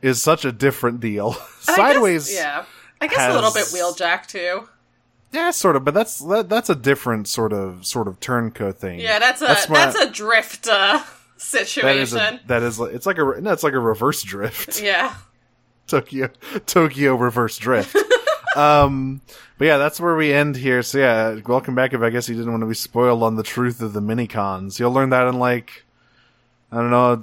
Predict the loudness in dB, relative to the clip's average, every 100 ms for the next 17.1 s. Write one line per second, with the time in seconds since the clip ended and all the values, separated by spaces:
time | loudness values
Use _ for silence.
0 | -2 -2 -2 -2 0 -2 0 0 0 0
1 | -6 -6 -10 -10 -12 -14 -4 2 4 4
2 | 2 -2 -4 -6 _ _ _ -20 _ _
3 | _ -2 0 0 0 0 0 0 0 -2
4 | -2 -2 2 2 2 2 4 2 0 -2
5 | 2 4 6 4 2 -2 -4 -4 -4 0
6 | 2 2 0 0 0 0 0 0 -6 -4
7 | -4 -2 0 0 -2 -2 0 0 -2 -14
8 | -12 -16 _ _ _ _ -18 -18 -18 -20
9 | -20 -20 -20 _ _ _ -20 _ -20 _
10 | -2 -2 0 2 4 4 4 4 2 0
11 | -2 2 2 2 -2 -4 -2 2 2 2
12 | 0 -2 0 4 4 4 2 4 4 4
13 | 2 2 0 2 2 2 0 2 0 0
14 | -2 0 2 2 2 0 0 2 2 2
15 | 2 0 -2 0 4 4 4 2 0 0
16 | 0 0 0 0 0 -6 -8 -10 -4 -2